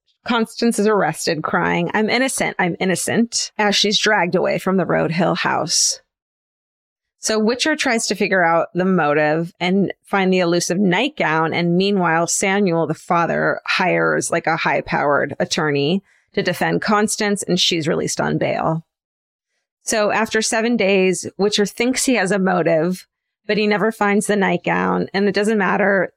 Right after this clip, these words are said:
Um, the motive is enough. On July twenty-seventh, and in an inquiry into Constance, um, basically a grand jury, he tells the jury that Constance killed her brother because she was jealous that Saville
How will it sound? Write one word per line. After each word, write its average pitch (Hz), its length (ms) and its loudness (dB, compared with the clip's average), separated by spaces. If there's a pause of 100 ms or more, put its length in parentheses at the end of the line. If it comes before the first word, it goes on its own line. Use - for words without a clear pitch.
Um, 156 480 0 (260)
the 196 120 0
motive 196 380 2
is 190 160 2
enough. 165 520 -2 (200)
On 190 180 2
July 180 300 2
twenty-seventh, 175 840 -2
and 180 140 -2
in - 240 -2
an 180 120 0
inquiry 196 640 2
into 180 240 -2
Constance, 185 840 -2 (580)
um, 170 400 0
basically 185 480 0
a 170 60 2
grand 175 320 0
jury, 175 360 2
he 190 220 -2
tells 185 360 0
the 185 80 -2
jury 170 280 0
that 147 160 -2
Constance 185 600 -2
killed 214 340 -2
her 226 120 2
brother 165 380 0
because 175 300 -2
she - 120 2
was 180 140 2
jealous 170 480 0
that 165 220 -2
Saville 170 640 0